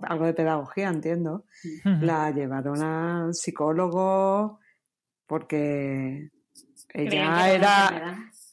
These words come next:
Speaker 1: claro, para,
Speaker 2: Claro.
Speaker 1: y estuvo en tratamiento y ya me contaba, muy amiga mía, y me contaba, ahí tenía al psico-, al,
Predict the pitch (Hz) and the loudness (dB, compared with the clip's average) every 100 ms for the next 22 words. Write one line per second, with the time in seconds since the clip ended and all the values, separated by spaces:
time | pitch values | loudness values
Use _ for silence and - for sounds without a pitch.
0 | - 214 143 151 202 185 165 160 156 156 | -12 -4 0 2 2 4 2 4 4 4
1 | 160 170 170 175 180 190 185 170 170 208 | 4 2 2 0 2 0 0 0 0 2
2 | 165 156 160 156 143 175 190 160 156 160 | 2 2 0 -2 -2 -2 0 0 2 0
3 | 156 151 175 196 190 156 165 160 165 180 | 0 0 0 -2 -2 -2 -2 0 0 -2
4 | 190 196 220 208 147 - 139 - - 151 | -2 -4 -2 -2 -4 -8 -8 -8 -6 -4
5 | 147 143 | -4 -6